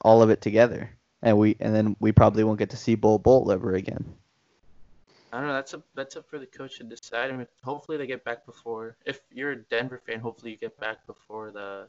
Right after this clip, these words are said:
Speaker 2: or they, they come back before this, the playoff games start.
Speaker 1: I mean,
Speaker 2: They
Speaker 1: I'm
Speaker 2: can do it.
Speaker 1: pretty, I'm pretty sure they clinched playoffs either way, but they definitely wanna get their seeding up for sure.
Speaker 2: Well, no, they just, like, I'd rather have you figure it out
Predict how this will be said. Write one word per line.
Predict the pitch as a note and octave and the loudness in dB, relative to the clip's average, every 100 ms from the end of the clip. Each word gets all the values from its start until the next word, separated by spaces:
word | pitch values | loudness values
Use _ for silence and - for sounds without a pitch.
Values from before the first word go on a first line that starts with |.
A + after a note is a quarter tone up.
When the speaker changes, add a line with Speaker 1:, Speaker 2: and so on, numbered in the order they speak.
| _ | _
Speaker 2:
or | A#2 | -8
they, | A2+ A#2 _ _ _ _ | -6 -8 _ _ _ _
they | A2+ | -12
come | - A2 | -12 -12
back | G#2+ A2 | -10 -12
before | A2 - G#2+ G#2 | -16 -16 -16 -16
this, | G#2 - | -20 -20
the | F#2+ | -20
playoff | - A2 A#2 - | -10 -8 -8 -10
games | G2 - | -18 -18
start. | - - _ _ - - _ | -20 -20 _ _ -20 -20 _
Speaker 1:
I | D3 | 6
mean, | D3+ B2+ | 8 8
Speaker 2:
They | |
Speaker 1:
I'm | - D#3+ | 2 6
Speaker 2:
can | |
do | |
it. | |
Speaker 1:
pretty, | G3 G#3 - _ _ _ - | 8 8 6 _ _ _ 2
I'm | D#3 | 4
pretty | A#3 B3 | 6 6
sure | A#3+ | 6
they | F3+ C3 | 6 4
clinched | - C#3 C#3 - | 4 0 0 0
playoffs | A#2 A#2+ C3 - | 4 6 6 4
either | B2 A2 | 2 4
way, | A2 B2+ | 6 4
but | B2+ | 4
they | A#2 | 4
definitely | A2 C#3+ C#3+ | 6 4 4
wanna | A#2+ G#2+ | 2 0
get | A2 - | -6 -8
their | G#2+ | -10
seeding | - A2 G#2 G#2 | -4 0 0 0
up | G2+ - | -4 -6
for | - G2+ | -4 -4
sure. | - G#2 G#2+ - _ _ _ _ _ | 2 2 2 -6 _ _ _ _ _
Speaker 2:
Well, | D3+ D3+ | -2 -2
no, | D3+ | -4
they | C3 | -6
just, | C3+ C3+ | -10 -8
like, | B2+ A#2+ | -8 -4
I'd | - C3+ | -4 -4
rather | C3+ C3+ B2+ A#2+ | -4 -6 -6 -8
have | A#2 A#2 | -8 -8
you | A2 - | -12 -16
figure | - A#2 G#2+ | -12 -10 -8
it | G2+ | -8
out | G#2+ G#2+ | -6 -8